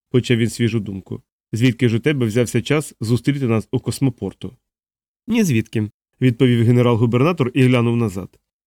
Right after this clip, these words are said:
Решта спали або виснажено розглядали пейзажі за вікном. Нам потрібно поговорити. Я хочу вас розрадити від подорожі. Консул замотав головою,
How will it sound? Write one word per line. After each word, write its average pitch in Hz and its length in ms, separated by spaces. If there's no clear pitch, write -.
Решта 120 380
спали 117 400
або 123 360
виснажено 120 500
розглядали 117 520
пейзажі 113 440
за 113 140
вікном. 104 380
Нам 208 160
потрібно 170 420
поговорити. 127 640
Я 131 160
хочу 135 320
вас 127 180
розрадити 123 600
від 127 200
подорожі. 98 520
Консул 214 320
замотав 135 460
головою, 123 500